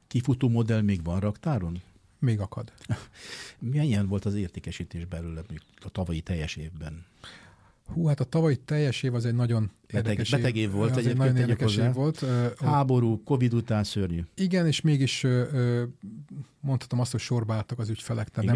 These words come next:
Speaker 1: Igen?
Speaker 2: nem volt elég Tuareg
Speaker 1: Ja, áremelés, az is, es-, el-,
Speaker 2: gyártásunk.
Speaker 1: elfelejtettem.
Speaker 2: Ö, nem volt elég Tuareg gyártásunk.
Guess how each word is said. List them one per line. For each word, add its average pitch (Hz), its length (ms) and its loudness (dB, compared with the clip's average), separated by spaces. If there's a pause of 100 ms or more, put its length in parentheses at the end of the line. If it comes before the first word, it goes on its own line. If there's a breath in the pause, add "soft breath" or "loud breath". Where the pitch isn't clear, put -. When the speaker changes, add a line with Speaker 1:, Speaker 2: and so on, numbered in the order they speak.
Speaker 1:
Igen? 117 40 0
Speaker 2:
nem 123 200 2
volt 113 260 -2
elég 110 220 -2
Tuareg 107 520 -6
Speaker 1:
Ja, 110 100 -2
áremelés, 98 540 0
az 101 100 0
is, - 120 -2
es-, - 180 -4
el-, 123 60 -6
Speaker 2:
gyártásunk. 110 460 0
Speaker 1:
elfelejtettem. 117 520 0 (260)
Speaker 2:
Ö, 127 180 -4
nem 127 160 4
volt 123 180 2
elég 117 200 0 (200)
Tuareg 113 280 0
gyártásunk. 139 640 0